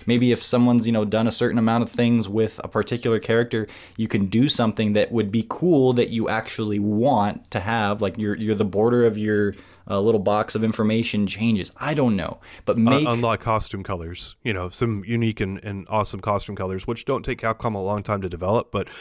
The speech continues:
Speaker 2: if you can have a, a unique costume color that one percent of the population has, that's kinda special.
Speaker 1: Mm-hmm.
Speaker 2: So.
Speaker 1: So it's, it's a lot of that stuff's there. Focus on making it fun, fun to pursue,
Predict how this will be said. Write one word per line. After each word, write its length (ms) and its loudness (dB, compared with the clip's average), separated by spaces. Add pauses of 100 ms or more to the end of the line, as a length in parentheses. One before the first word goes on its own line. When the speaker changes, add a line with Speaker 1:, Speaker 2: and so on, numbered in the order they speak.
(160)
Speaker 2:
if 140 -4
you 80 0
can 100 0
have 260 0
a, 240 2
a 40 -4
unique 300 -2
costume 360 -2
color 260 0
that 240 -2 (260)
one 360 -2
percent 260 -4
of 60 -6
the 40 -10
population 580 -2
has, 280 -4 (300)
that's 160 -8
kinda 200 -4
special. 440 -14 (320)
Speaker 1:
Mm-hmm. 300 -2
Speaker 2:
So. 60 -8 (280)
Speaker 1:
So 220 2
it's, 200 -2
it's 180 -6
a 40 -6
lot 240 -2
of 40 -2
that 140 0
stuff's 300 -2
there. 480 0 (220)
Focus 540 -2
on 160 4
making 300 2
it 100 0
fun, 560 -2
fun 300 0
to 40 2
pursue, 640 0